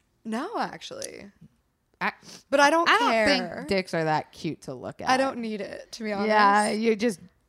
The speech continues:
Speaker 2: jerk it to your own nudes.
Speaker 1: There's never been, listen, can I tell you something?
Speaker 2: Uh, tell me.
Speaker 1: I thought I was bi for a minute, and this is
Speaker 2: Oh.
Speaker 1: why. Listen, I'm saying all
Speaker 2: Welcome.
Speaker 1: types of shit on this
Speaker 2: <laughs>
Speaker 1: podcast because last year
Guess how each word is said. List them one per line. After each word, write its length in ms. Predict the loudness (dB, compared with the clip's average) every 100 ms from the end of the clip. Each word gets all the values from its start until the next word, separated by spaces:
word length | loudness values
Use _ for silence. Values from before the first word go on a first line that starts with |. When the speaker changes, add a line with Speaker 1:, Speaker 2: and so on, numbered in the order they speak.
| -8
Speaker 2:
jerk 240 | -4 -4
it 80 | -6
to 100 | -6
your 120 | -6
own 80 | -6
nudes. 120 | -2
Speaker 1:
There's 240 | 2 2 2
never 260 | -2 -2 -2
been, 280 | -4 -6 -12 _ _ -16
listen, 300 | -16 -14 -16
can 80 | -18
I 20 |
tell 140 | -16 -16
you 100 | -14
something? 360 | -14 -14 -16 -16
Speaker 2:
Uh, 60 | -18 -14
tell 160 | -10
me. 160 | -10 -12 _ _ _ -20 -20 _ _ -4 -2
Speaker 1:
I 60 |
thought 180 | 2 0
I 40 | 0
was 140 | -4
bi 220 | -4 -6
for 100 | -6
a 40 | -12
minute, 320 | -12 -14 -16 _
and 140 | -8 -4
this 80 | -4
is 140 | -4
Speaker 2:
Oh. 20 |
Speaker 1:
why. 220 | -6 -8 -12 -10
Listen, 340 | -6 -4 -4
I'm 140 | -4
saying 200 | -6 -4
all 40 | -4 -2
Speaker 2:
Welcome. 100 | -4
Speaker 1:
types 140 | -2
of 80 | 2
shit 140 | 4
on 80 | 8
this 100 | 10
Speaker 2:
<laughs> 60 | 10
Speaker 1:
podcast 580 | 8 6 4 2 2 0 -2 -12 0
because 1120 | 2 2 -2 0 6 6 6 2 -4 -8 -8 _ _ _ _ _ _ -10
last 460 | -2 0 0 -2 -2
year 500 | 0 0 -2 -8